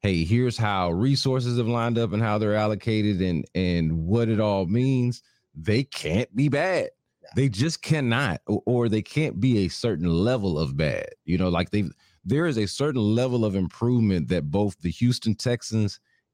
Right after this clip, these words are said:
Speaker 1: and the Houston Rockets have to attain, not just because they're a few years into this sort of process,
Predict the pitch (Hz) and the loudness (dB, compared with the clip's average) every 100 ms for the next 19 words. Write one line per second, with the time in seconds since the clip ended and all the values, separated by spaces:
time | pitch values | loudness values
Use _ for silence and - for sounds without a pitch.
0 | - 120 139 135 113 104 117 110 98 92 | -4 -2 0 0 0 2 0 2 0 2
1 | 101 101 92 - - 98 107 - 104 90 | 0 -2 -6 -10 -2 0 0 -2 -2 -2
2 | - 113 107 90 82 - _ _ _ _ | 0 0 2 0 0 -4 _ _ _ _
3 | _ 90 117 156 143 127 110 - 110 104 | _ 0 0 2 0 0 -2 0 0 2
4 | 95 - - - 87 110 98 - 117 123 | 0 -4 -12 -2 0 2 0 -2 0 2
5 | 110 120 110 98 110 98 90 92 90 - | 4 2 2 0 -2 -2 0 0 -2 -6
6 | - _ _ _ _ _ - 110 92 - | -14 _ _ _ _ _ -6 -2 -2 -2
7 | - 143 180 - 85 71 - | -4 -2 -2 0 0 0 -4